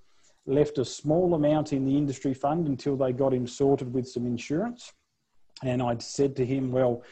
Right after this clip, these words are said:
how much did insurance did they recommend?" And, uh, they, they quoted half a million dollars was needed. And I said,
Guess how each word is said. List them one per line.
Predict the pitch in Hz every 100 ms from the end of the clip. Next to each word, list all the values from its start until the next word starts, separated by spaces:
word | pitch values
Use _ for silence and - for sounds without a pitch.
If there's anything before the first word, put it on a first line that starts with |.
| - - -
how | - 131
much | 127 -
did | 135 123 131
insurance | 131 120 - 143 147
did | 147 135
they | 135
recommend?" | 139 151 127 143 226 175
And, | 120 113 110
uh, | 123 120 120 117
they, | 110 120 120 113 - - - -
they | 143 143 127 123 123
quoted | - - 135 127 120
half | 113 135 127 127
a |
million | 123 127 123 120
dollars | 127 143 127 -
was | 127 123
needed. | 131 175 196
And | 127
I | 113
said, | 120 113